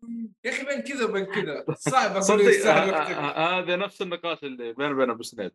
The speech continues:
Speaker 2: قلت والله يا أخي
Speaker 1: إيه.
Speaker 2: تقييم مشي حالك و-، حس مرة نازل، ويستاهل
Speaker 1: لأنه
Speaker 2: وقتك، بس مرة طالع في وقتك.
Speaker 1: مرة
Speaker 2: أت-
Speaker 1: طالع فعلًا، تحس كذا تبغى شيء في النص.
Speaker 2: <laughs>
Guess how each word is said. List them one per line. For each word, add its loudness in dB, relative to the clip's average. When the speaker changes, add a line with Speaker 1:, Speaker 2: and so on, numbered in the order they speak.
Speaker 2:
قلت -4
والله 4
يا 0
أخي -6
Speaker 1:
إيه. -6
Speaker 2:
تقييم -2
مشي 0
حالك -2
و-، -18
حس -2
مرة 4
نازل، -6
ويستاهل 2
Speaker 1:
لأنه -4
Speaker 2:
وقتك، -12
بس -18
مرة 2
طالع 0
في -12
وقتك. -10
Speaker 1:
مرة -4
Speaker 2:
أت- -2
Speaker 1:
طالع -6
فعلًا، -6
تحس -16
كذا -6
تبغى -10
شيء -6
في -10
النص. -4
Speaker 2:
<laughs> -20